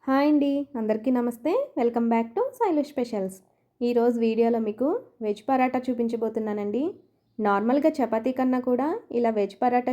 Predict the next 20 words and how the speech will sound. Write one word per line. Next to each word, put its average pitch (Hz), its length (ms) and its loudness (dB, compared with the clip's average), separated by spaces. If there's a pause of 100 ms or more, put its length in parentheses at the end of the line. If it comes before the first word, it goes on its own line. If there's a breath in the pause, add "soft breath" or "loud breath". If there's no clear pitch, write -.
చేసుకున్నారంటే 233 680 -2 (380)
మనకి 214 320 -6
కావలసిన 226 480 0
పోషకాలన్నీ 220 680 -2
కూడా 233 220 0
అందుతాయి. 190 440 -2 (640)
పిల్లలకి 247 420 2
ఇలా 254 200 2
ఒకటి 240 260 -2
చేసి 226 280 -2
ఇచ్చారంటే 233 420 -2 (100)
చాలు, 208 240 -2 (240)
కర్రీ 208 320 0
లేకపోయినా 226 560 0
కూడా 247 200 0 (540 loud breath)
వాళ్ళకి 226 300 0
కావలసిన 226 480 0
పోషకాలు 226 480 -4
పుష్కలంగా 220 580 -4
అందుతాయి. 190 460 -2